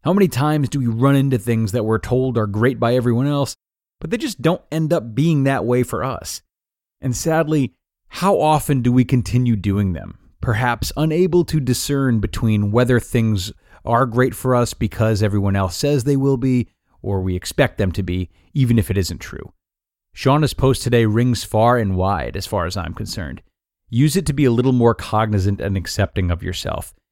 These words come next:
if you just can't keep up with what you or others believe will be a good addition to your life.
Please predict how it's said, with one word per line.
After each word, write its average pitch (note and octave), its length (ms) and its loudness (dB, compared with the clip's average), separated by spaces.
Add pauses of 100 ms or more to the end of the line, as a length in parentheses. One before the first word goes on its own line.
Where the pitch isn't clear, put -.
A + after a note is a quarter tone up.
(200)
if - 180 -6
you G2+ 60 0
just G#2 280 2
can't - 280 -4
keep - 280 -2
up A2 200 2
with G2 140 -2
what G#2 200 -4
you G#2 320 2
or G2+ 280 2
others G2 340 2
believe F#2+ 500 -2
will G2+ 140 -2
be F#2+ 180 0
a F#2 80 2
good F2+ 220 0
addition F#2 400 0
to - 140 -10
your F2 120 -4
life. E2 420 -6